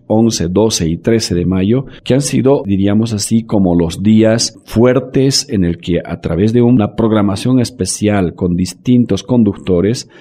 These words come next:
se ha llevado a cabo para motivar, para animar y acompañar esta maratón en esos días fuertes. Después se llevó a cabo Almorzando con Radio María, se llamaba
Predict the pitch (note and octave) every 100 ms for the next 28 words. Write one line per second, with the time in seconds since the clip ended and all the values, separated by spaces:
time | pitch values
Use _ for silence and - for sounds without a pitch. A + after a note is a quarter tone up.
0 | - _ - G#2+ A2 G2+ G2+ F#2+ F2+ F2+
1 | F2+ F#2 F#2+ F#2 - F#2 F2 A2+ A#2 G2
2 | F2+ F2 - F2+ F#2 A2 G#2 F#2+ F#2 F2
3 | F#2 B2 G#2+ F#2 F2 F2 F2 - - F2
4 | - F#2+ F2 E2 E2 F2 F2+ - F2 D#2+
5 | F2 E2+ E2+ D#2+ E2 E2 D2+ - - -
6 | - - F#2+ - - A2 G#2+ F2+ F2+ F2+
7 | F#2+ F#2 G#2 G2+ A2+ A2 G2 F2+ D#2+ G#2+
8 | A2 A2+ A2 F2+ D#2 G#2 G#2 G2+ F#2 F2+
9 | G#2 A2+ C#3 E2 E2+ F2+ F2 F2 E2+ -